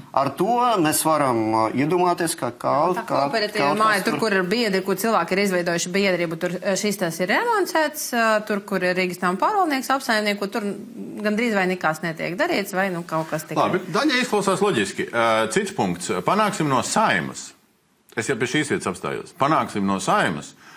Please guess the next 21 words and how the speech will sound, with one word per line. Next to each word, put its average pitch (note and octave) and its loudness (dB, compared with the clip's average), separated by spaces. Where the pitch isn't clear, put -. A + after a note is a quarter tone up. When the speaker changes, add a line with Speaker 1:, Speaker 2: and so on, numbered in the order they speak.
Speaker 3:
Ienākuma B2+ 2
nodokļa G2+ 0
pārdala C3 2
par B2 0
labu A#2+ 2
Rīgai. C3 2
Ko E3 0
jūs D3 0
varat D3 0
Saeimā D#3+ 2
panākt? C#3+ 0
Jūs B2 0
neesat D3 -2
pārstāvēt B2+ 0
Saeimā D3 2
pat B2+ -2
ar A#2+ 0
vienu C#3+ 0
mazu D3 0
frakciju. A2 -2
Speaker 1:
Jā, A#2 0